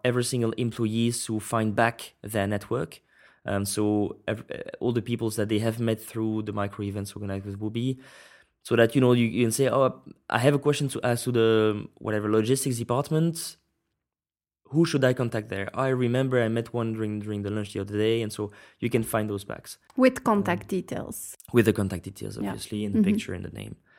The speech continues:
Speaker 1: So that's the main function of the app. You can, of course, see all your activities. You can answer the activities there, and you can answer surveys, because there is a, a, a massive aspect of, of Woobi we haven't touched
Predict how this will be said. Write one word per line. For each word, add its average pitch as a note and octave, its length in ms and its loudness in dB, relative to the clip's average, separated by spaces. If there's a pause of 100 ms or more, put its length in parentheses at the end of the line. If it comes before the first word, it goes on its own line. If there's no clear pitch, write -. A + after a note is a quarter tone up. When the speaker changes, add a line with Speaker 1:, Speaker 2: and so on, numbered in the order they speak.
(320)
Speaker 1:
So - 160 -6
that's C#3+ 320 6
the - 200 -6
main A#2+ 440 2
function B2+ 360 -2
of G2+ 100 -2
the G#2 140 -8
app. C3 340 2
You A2 160 -4
can, G#2 140 -2
of G2+ 120 -8
course, G#2+ 200 -4
see G#2 160 -6
all G#2 120 -4
your G2+ 140 -2
activities. G#2+ 480 -8
You G2 80 -8
can G2 140 -6
answer G2+ 340 -4
the G2 80 -2
activities F#2+ 480 -12
there, A2 320 2
and G#2+ 120 -4
you G#2 80 -4
can A2 200 -6
answer G#2 300 -6
surveys, G2 440 -8
because G2+ 460 -8 (580)
there A#2 260 4
is A#2+ 260 4
a, B2 60 -4 (220)
a, - 20 -2 (120)
a A#2 60 -2
massive B2 580 0
aspect A2 420 -2
of, G2+ 260 -6
of G2+ 180 -4
Woobi A2 240 -2
we G#2+ 120 -2
haven't G2+ 300 -6
touched - 420 -10